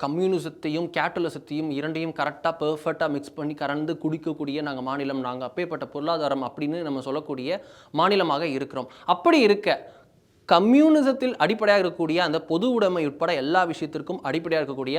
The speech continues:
அரசு நிறுவனங்கள், அந்த அரசு நிறுவனங்களுடைய நிலை எப்படி இருக்குன்றதை நம்ம பார்க்குறோம். எப்படி ஒரு சில நிறுவனங்கள் மட்டும் தூக்கி பிடிக்கின்றன,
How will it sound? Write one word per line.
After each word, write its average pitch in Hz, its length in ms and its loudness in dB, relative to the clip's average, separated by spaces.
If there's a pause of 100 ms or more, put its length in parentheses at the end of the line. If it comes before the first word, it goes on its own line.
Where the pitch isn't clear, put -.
அரசு 220 460 0
நிறுவனங்கள், 170 480 -2 (100)
அந்த 190 260 2
அரசு 262 380 4
நிறுவனங்களுடைய 208 440 2
நிலை 160 300 -2
எப்படி 190 300 -4
இருக்குன்றதை 147 440 -6
நம்ம 135 260 -6
பார்க்குறோம். 127 300 -6 (300)
எப்படி 180 420 4
ஒரு 202 240 6
சில 226 180 0
நிறுவனங்கள் 214 380 2
மட்டும் 175 340 0
தூக்கி 196 220 -2
பிடிக்கின்றன, 147 640 -4